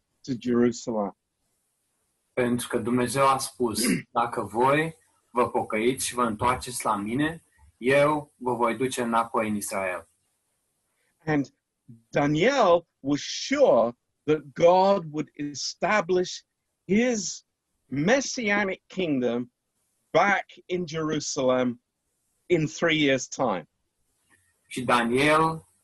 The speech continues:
Speaker 2: uh, era foarte sigur că Dumnezeu își va re-, uh,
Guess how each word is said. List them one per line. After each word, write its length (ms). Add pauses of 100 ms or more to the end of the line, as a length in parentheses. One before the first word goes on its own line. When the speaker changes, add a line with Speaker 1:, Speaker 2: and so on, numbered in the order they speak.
(140)
Speaker 2:
uh, 220
era 640
foarte 380
sigur 480
că 140
Dumnezeu 800 (320)
își 240
va 500 (680)
re-, 300
uh, 440